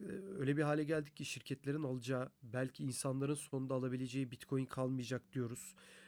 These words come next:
Zaten yirmi bir milyon olan bir, e, arzın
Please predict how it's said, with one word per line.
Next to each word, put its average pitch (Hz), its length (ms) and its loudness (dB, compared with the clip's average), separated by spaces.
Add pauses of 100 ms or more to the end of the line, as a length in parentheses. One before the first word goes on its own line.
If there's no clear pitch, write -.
Zaten 151 360 2
yirmi 139 380 4
bir 139 100 2
milyon 135 360 2
olan 131 300 2 (440)
bir, 127 280 -2 (300)
e, 131 80 -2 (1300)
arzın 139 520 4